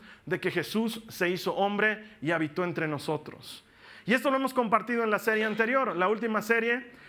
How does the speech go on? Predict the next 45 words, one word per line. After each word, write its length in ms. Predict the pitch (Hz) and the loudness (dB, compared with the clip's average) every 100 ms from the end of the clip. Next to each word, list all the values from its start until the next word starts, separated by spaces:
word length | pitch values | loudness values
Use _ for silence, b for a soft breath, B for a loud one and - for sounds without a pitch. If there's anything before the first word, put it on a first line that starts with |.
| B | B
le 120 | 180 | 0
hemos 220 | 226 214 | 2 2
robado 360 | 196 202 214 208 | 2 4 4 4
dos 200 | 196 220 | 0 2
semanas 440 | 226 214 214 208 | 0 2 0 2
al 120 | 202 | 2
Adviento 520 | 190 160 185 202 226 196 | 2 0 0 0 0 0
para 160 | 190 | 0
aprender 400 | 160 170 175 185 | -2 -2 0 -2
cosas 320 | 190 190 196 | -2 -2 -2
doctrinales 840 | 165 185 190 190 202 208 170 120 - B B B B - | -2 -4 -2 0 2 2 -2 -8 -16 B B B B -6
inherentes 480 | 175 185 190 202 175 | 0 2 2 0 0
a 60 | 196 | -2
nuestra 280 | 180 175 | 0 -2
fe. 160 | 160 214 | 0 2
Las 180 | 190 160 | 2 0
últimas 360 | 180 185 180 | 0 0 0
dos 120 | 170 175 | 0 -2
semanas 340 | 185 180 170 | 0 0 0
habíamos 280 | 175 175 175 | 0 0 0
aprendido 400 | 160 175 170 160 | -2 0 0 -2
que 80 | 147 | -4
solo 380 | - 202 220 | 0 2 2
Cristo, 600 | 220 247 254 - 277 311 - B B B | 2 0 0 -2 -2 -4 -14 B B B
y 100 | - | -2
esa 100 | 175 | 0
es 60 | 175 | 2
la 120 | 170 | 2
razón 300 | 160 147 180 | 2 0 -2
por 80 | 165 | 0
la 100 | 156 | -2
que 60 | 139 | -2
celebramos 460 | 165 156 160 160 | -2 0 0 -2
Navidad, 480 | 151 143 139 180 233 - | -2 -2 0 0 -2 -10
solo 360 | - - 170 165 | -8 -2 0 0
Cristo, 420 | 175 180 226 240 B B | -2 -2 -6 -8 B B
conmemoramos 680 | 180 170 165 214 185 196 180 | -4 -2 0 0 0 -2 -4
el 220 | 139 156 | -4 0
hecho 340 | 180 180 175 - | 0 0 -4 -2
innegable 640 | 196 196 165 185 185 185 | -2 0 2 2 2 -2
de 100 | 156 | -2
que 120 | 156 | -4
Dios 260 | 143 170 160 | -2 -2 -2
se 140 | 165 | -6
hizo 320 | 151 - 147 | -6 -6 -6